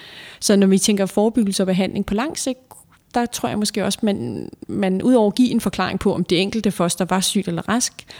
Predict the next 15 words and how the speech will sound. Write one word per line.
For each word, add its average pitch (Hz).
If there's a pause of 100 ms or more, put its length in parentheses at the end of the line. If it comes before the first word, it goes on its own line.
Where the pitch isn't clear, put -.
(100)
måske -
også 208
skal -
tænke 202
forebyggelse 196
og 175
behandling 185
ind 185
som 196
noget, 185
man 190
både 202
kan -
gribe 170
til, 190